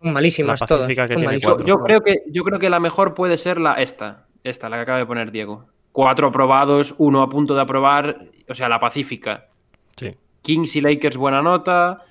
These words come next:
Speaker 3: Suns aprobados. Eh, ¿qué era el otro equipo? Clippers
Speaker 1: Son malísimos.
Speaker 3: aprobados.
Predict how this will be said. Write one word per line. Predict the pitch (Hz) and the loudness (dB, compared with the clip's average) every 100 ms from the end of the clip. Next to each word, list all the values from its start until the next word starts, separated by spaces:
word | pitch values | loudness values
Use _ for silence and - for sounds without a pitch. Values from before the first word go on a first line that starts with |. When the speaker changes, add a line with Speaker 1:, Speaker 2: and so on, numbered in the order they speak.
| _ _ | _ _
Speaker 3:
Suns | - 147 143 143 - - | -6 0 0 0 -6 -12
aprobados. | 127 117 131 151 160 160 160 165 151 - | -10 -4 0 2 4 4 2 0 -6 -12
Eh, | - 120 117 117 113 110 107 _ _ _ _ _ | -6 -4 -2 -4 -4 -6 -8 _ _ _ _ _
¿qué | - | -8
era | 127 123 | -4 -2
el | |
otro | 120 113 | -2 -4
equipo? | 113 107 110 110 _ _ _ _ | -10 -10 -14 -16 _ _ _ _
Clippers | _ 131 156 139 | _ 0 2 2
Speaker 1:
Son | 151 | 0
malísimos. | 131 | 0
Speaker 3:
aprobados. | 127 139 143 143 143 143 - | 2 4 2 0 -2 -4 -12